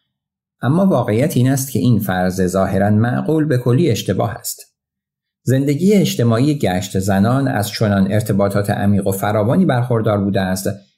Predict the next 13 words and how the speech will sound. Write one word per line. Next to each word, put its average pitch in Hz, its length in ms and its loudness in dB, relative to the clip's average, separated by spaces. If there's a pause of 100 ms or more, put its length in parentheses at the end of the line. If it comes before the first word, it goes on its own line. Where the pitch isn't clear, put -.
که - 120 -2
کمتر 127 460 0
کسی 170 340 0
از 101 200 0
ما 95 100 2
می‌تواند 92 520 0
آن 95 160 0
را 92 80 0
تصور 98 640 -2
و 87 60 0
یا 87 120 -2
تحمل 123 520 0
کند. - 340 -8